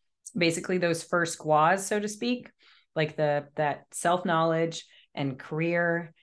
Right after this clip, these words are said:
and helpful people are all the things that are behind you on the stairs. Do you see what I'm trying to say? So that's where you may experience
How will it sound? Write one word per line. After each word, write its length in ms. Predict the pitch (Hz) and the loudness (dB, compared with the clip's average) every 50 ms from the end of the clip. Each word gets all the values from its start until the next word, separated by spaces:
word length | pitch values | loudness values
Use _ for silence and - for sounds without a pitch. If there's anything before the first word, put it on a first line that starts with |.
| _ _ - | _ _ -8
and 120 | 147 131 | -6 -4
helpful 320 | 131 160 170 170 - 185 170 | -2 -2 -2 -2 -4 -6 -6
people 340 | - - 160 156 - 151 | -4 -6 -6 -4 -2 -2
are 260 | 143 139 135 139 - - | -2 -2 -4 -4 -4 0
all 300 | - - 185 190 196 196 | 4 6 8 8 8 8
the 80 | 185 180 | 6 4
things 300 | 180 - 180 180 180 165 | 0 0 -2 -2 0 0
that 100 | 165 156 | 0 0
are 80 | 156 156 | 0 0
behind 720 | 147 143 - - - - 185 185 175 175 170 175 170 151 | -2 -4 -6 -6 -2 2 2 4 4 2 0 -2 -2 -2
you 140 | 143 151 147 | -4 -4 -4
on 160 | 143 139 139 | -4 -4 -4
the 80 | 139 135 | -6 -6
stairs. 420 | - - 143 139 - - - - | -8 -8 -8 -8 -8 -10 -12 -8
Do 80 | - 170 | -6 -6
you 60 | 160 | -4
see 120 | 156 175 | -4 -4
what 60 | 170 | -4
I'm 60 | 165 160 | -4 -4
trying 180 | 160 175 165 | -4 -4 -4
to 60 | 156 | -4
say? 320 | 156 - 160 151 156 160 160 - _ _ _ _ _ _ _ _ _ _ _ _ _ _ _ _ _ _ _ _ _ _ _ _ _ _ _ _ _ _ _ _ _ _ _ _ _ _ _ - | -2 -2 0 0 0 0 -4 -8 _ _ _ _ _ _ _ _ _ _ _ _ _ _ _ _ _ _ _ _ _ _ _ _ _ _ _ _ _ _ _ _ _ _ _ _ _ _ _ -8
So 160 | - - 190 | -4 -2 2
that's 280 | 170 175 170 170 - - | 4 4 4 2 2 0
where 160 | 180 170 170 | 0 0 0
you 180 | 170 170 165 165 | 0 0 0 0
may 280 | 160 165 160 160 160 | 0 2 2 2 2
experience 920 | 156 151 - - - - 165 156 156 156 156 151 147 143 139 - - - | 0 -2 -4 -8 -6 -4 -2 0 0 2 0 0 -2 -4 -6 -8 -12 -14